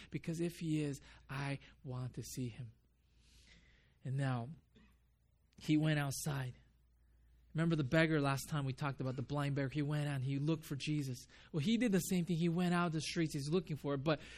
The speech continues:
but he was so short he couldn't see 'cause people were, you know, up in his face. So he couldn't see. But I think there's more reasons to that.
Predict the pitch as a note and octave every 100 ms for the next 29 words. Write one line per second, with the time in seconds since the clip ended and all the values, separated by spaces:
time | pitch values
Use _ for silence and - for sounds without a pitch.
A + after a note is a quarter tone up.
0 | - E3 C#3+ G#3 A3 G3 - G#3 F#3+ G#3+
1 | F#3 F3+ E3+ G#3+ F#3 - A3 F#3 D#3+ D#3
2 | - G3 F#3+ F3+ E3 - - F3+ D#3+ D3+
3 | D#3+ - - - G3 F#3+ - F3 F3 D#3+
4 | - F#3 A3 E3 - - - _ _ _
5 | _ _ _ _ - D#3+ D#3 - E3+ E3
6 | F#3+ E3+ C#3+ - - _ _ - - D#3+
7 | D3+ D#3+ E3 F3+ F#3 E3+ D3+ C3+ C#3 D3
8 | C3+ C#3+ C#3+ C3 - - C3+ C3+